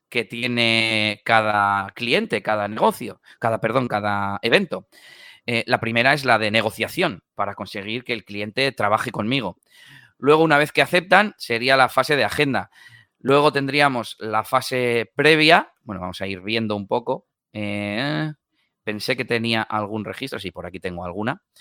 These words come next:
Em, y así voy organizando, mm, en base a las distintas fases, ¿no? Hasta que ya he realizado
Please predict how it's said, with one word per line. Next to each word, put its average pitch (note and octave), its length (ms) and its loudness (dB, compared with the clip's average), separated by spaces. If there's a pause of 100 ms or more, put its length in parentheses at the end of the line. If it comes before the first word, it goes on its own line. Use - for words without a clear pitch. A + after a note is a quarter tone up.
(460)
Em, B2+ 1040 2 (440)
y D3 100 2
así D3 180 2
voy F3+ 160 6
organizando, F3+ 760 4 (320)
mm, C3 260 -2
en C3 180 0
base C#3+ 300 4
a E3+ 160 6
las F#3 240 -6
distintas C3+ 580 -2
fases, - 480 -2
¿no? A#2+ 220 -6
Hasta A2+ 260 -4
que A2 180 -2
ya A#2+ 240 4 (440)
he C3 100 4
realizado A#2+ 960 4